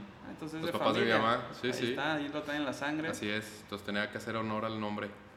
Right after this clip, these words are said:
Speaker 1: Ok, no, pues, ya está, se aclaró, se aclaró la duda.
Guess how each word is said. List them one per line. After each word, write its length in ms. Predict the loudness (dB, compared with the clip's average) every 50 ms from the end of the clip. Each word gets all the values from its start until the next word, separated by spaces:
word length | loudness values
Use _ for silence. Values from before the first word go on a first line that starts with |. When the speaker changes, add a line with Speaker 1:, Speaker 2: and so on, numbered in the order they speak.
| -8 -4 -2
Speaker 1:
Ok, 180 | -2 -2 0 0 0 0 0 -2 -6 -8
no, 240 | -4 -2 0 0 0 -2
pues, 320 | -4 -6 -6 -8 -12 -14 -14 -18 -20 -20 -20 -20 -20 -20 -20 -20 -20 -20 -20 -16 -10
ya 100 | -6 -6
está, 300 | -6 -4 -2 0 0 0
se 80 | 0 -2
aclaró, 380 | -4 -2 -4 -2 -2 -4 -6 -4
se 80 | -4
aclaró 300 | -4 0 0 4 4 6
la 120 | 6 6 6
duda. 360 | 6 6 6 4 4 2 -2